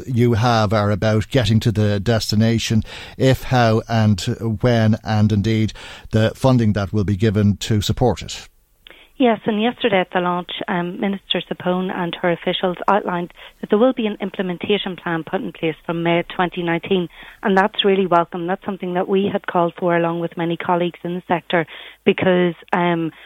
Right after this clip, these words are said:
Speaker 2: a policy is only as good as the paper it's written on. What we need to see is, uh, you know, a commitment to implement and invest in this.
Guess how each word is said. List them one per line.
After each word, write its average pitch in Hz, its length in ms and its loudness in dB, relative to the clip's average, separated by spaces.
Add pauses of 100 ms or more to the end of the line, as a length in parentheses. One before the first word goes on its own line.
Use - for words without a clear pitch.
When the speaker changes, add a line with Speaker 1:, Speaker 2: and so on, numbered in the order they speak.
(100)
Speaker 2:
a 240 40 0
policy 220 420 2
is 175 100 -6
only 202 240 2
as 175 100 -2
good 190 160 2
as 175 140 -4
the 190 60 -2
paper 180 280 0
it's - 160 -4
written - 220 0
on. 165 160 0
What 170 120 -2
we 180 120 0
need 175 220 -2
to 175 180 -2
see 185 240 2 (440)
is, 196 220 4 (160)
uh, 175 300 4 (260)
you 208 160 -2
know, 175 240 2
a 180 100 2
commitment 190 600 -2
to - 120 -4
implement 180 540 0
and 196 140 0
invest 196 560 0
in 180 160 -2
this. 160 160 0